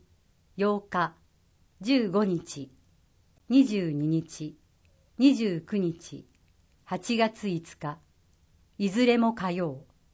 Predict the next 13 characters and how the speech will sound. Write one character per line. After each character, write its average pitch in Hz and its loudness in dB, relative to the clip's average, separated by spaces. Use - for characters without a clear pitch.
十 254 2
三 262 4
時 156 -8
か 147 -8
ら 135 -6
十 220 0
七 190 -2
時。 - -18
市 - -6
役 254 0
所、 - -12
一 180 -6
階、 170 -4